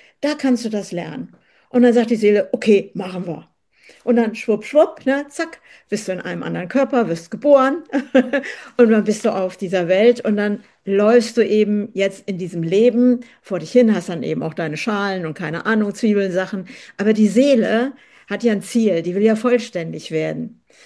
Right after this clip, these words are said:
So, an der ga-, die ganze Krux an der Geschichte ist, wenn die Seele in einem neuen Körper ist, also so wie bei dir und bei mir und bei mir,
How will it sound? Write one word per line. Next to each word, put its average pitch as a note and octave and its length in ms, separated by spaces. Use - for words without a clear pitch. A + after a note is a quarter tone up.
So, A#3 180
an A3 160
der A3+ 100
ga-, A#3+ 180
die A3 180
ganze F4 380
Krux C#4 360
an G3+ 160
der F#3 140
Geschichte F3 480
ist, G#3 200
wenn F#3+ 120
die F#3 80
Seele A#3 280
in G#3+ 100
einem F#3 200
neuen F3+ 220
Körper A3+ 380
ist, - 140
also D#3+ 160
so D#3+ 180
wie D3+ 140
bei D3+ 200
dir G#3+ 260
und D3+ 100
bei D#3 120
mir E3+ 200
und - 60
bei D3+ 120
mir, A3 220